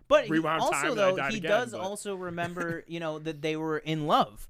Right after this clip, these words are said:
Speaker 2: Yeah.
Speaker 1: He just doesn't feel that love
Speaker 2: And,
Speaker 1: anymore.
Speaker 2: uh, like I was saying, you see in episode eight where they go back in time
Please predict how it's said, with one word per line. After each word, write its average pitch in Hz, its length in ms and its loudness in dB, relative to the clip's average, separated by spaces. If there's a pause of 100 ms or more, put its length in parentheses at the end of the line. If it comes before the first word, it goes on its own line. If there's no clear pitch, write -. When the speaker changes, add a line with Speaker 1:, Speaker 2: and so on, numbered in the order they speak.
(120)
Speaker 2:
Yeah. 107 280 -8
Speaker 1:
He 185 160 0
just 175 240 -2
doesn't 160 380 -2
feel 175 340 0
that 151 200 4
love 175 240 4
Speaker 2:
And, 160 80 0
Speaker 1:
anymore. 156 280 -6
Speaker 2:
uh, 151 200 -4
like 139 160 -8
I 135 40 -6
was 139 100 -10
saying, 127 180 -12
you 123 80 -12
see 180 240 -6
in 175 80 -4
episode 135 500 -10
eight 131 300 -10
where 107 240 -14
they 104 140 -14
go 117 180 -10
back 110 240 -12
in 98 60 -20
time 107 280 -16